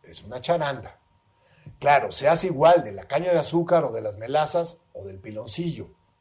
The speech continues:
Solamente tiene un pedacito de todo Michoacán.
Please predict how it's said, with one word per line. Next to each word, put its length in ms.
Solamente 760
tiene 340
un 140
pedacito 600
de 160
todo 260
Michoacán. 760